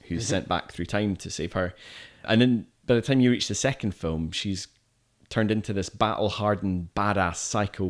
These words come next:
Speaker 1: bitch from hell, you know, who,
Speaker 2: Yeah.
Speaker 1: who'll stop at nothing to try and prevent doomsday, even if that means sacrificing herself to protect her son. So
Speaker 2: Yeah.
Speaker 1: it's, it's a pretty awesome kinda juxtaposition between the two films. So that's why she's in there.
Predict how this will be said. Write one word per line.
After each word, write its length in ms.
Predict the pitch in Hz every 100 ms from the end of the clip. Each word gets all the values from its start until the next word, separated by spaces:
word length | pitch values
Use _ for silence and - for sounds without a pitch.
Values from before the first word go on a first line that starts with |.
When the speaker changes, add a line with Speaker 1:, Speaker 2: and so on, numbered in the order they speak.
| 85
Speaker 1:
bitch 500 | 110 - - - -
from 200 | - 104
hell, 400 | 98 104 98 92 -
you 100 | 107
know, 220 | 95 92
who, 140 | 104
Speaker 2:
Yeah. 260 | 101 98 90
Speaker 1:
who'll 120 | 110
stop 260 | 104 117 104
at 100 | 123
nothing 260 | 101 98 104
to 100 | 98
try 200 | - 101
and 100 | 92
prevent 340 | 95 101 92
doomsday, 680 | 104 101 98 - 87 85 92 -
even 180 | 101 101
if 80 | 95
that 140 | 92
means 180 | 92 90
sacrificing 600 | 95 - 101 95 90 92
herself 460 | 87 82 120 95 -
to 100 | -
protect 360 | - 85 -
her 100 | 78
son. 400 | - 98 90 92 -
So 200 | - -
Speaker 2:
Yeah. 140 | 110 135 - - - -
Speaker 1:
it's, 180 | 95
it's 180 | - 107
a 40 | 107
pretty 280 | 113 87 98
awesome 300 | 98 - 92
kinda 200 | 95 92
juxtaposition 600 | 101 - 92 92 90 95
between 240 | - 92
the 60 | 90
two 120 | 92
films. 280 | - 90 -
So 80 |
that's 180 | 107 -
why 60 | 90
she's 280 | - 98 87
in 140 | 80
there. 240 | 82 104